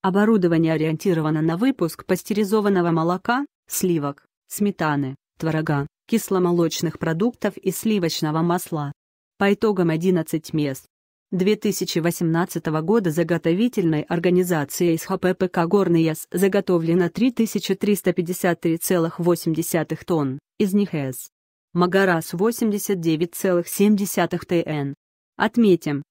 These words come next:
С Х П П К «Горный Яс» начал свою работу в ноябре две тысячи шестнадцатого года.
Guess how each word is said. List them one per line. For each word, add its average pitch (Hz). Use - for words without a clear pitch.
С 175
Х 190
П 180
П 185
К 170
«Горный 180
Яс» 156
начал 180
свою 208
работу 208
в 202
ноябре 208
две 185
тысячи 190
шестнадцатого 175
года. 143